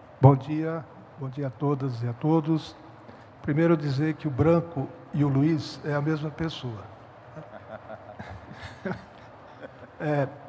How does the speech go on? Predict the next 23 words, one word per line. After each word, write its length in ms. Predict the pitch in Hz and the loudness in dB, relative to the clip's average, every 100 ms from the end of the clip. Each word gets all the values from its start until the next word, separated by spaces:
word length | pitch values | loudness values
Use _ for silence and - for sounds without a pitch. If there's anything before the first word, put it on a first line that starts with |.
| - | -2
a 140 | 156 | 2
N 100 | 180 170 | 2 2
T 160 | 160 | 0
P, 340 | 127 165 156 110 - - - - - - - | 8 10 10 2 -6 -14 -18 -20 -20 -20 -14
a 220 | 151 139 | -8 -6
cada 300 | 135 175 160 | 2 2 4
ano 260 | 151 143 131 | 0 0 -2
de 80 | 127 | -6
eleição, 600 | 123 117 - 135 143 139 - - - - | -6 -10 -4 -2 -2 -4 -12 -20 -20 -10
é, 340 | 139 131 127 127 - - - | -6 -4 -4 -8 -14 -20 0
conjuntamente 1120 | 185 175 127 196 190 165 131 156 151 127 127 127 | 0 0 0 0 2 -2 0 -2 -2 -6 -10 -10
com 220 | 147 143 139 - | -8 -6 -6 -6
todo 180 | - 180 | -4 -4
o 40 | 156 | -4
setor 400 | 160 135 160 156 | -6 -4 -4 -6
que 140 | 147 | -8
produz 680 | - - 165 131 190 175 135 | 2 4 4 0 0 0 -4
o 60 | |
transporte 560 | 123 127 - 131 127 - | -6 -6 -4 -6 -8 -4
público, 560 | - 151 147 135 127 | 2 4 2 -2 -6
a 40 | 123 | -6
mobilidade 600 | 127 120 120 120 127 123 | -4 -6 -6 -4 -2 -2
urbana, 480 | 110 117 139 151 | -2 0 2 0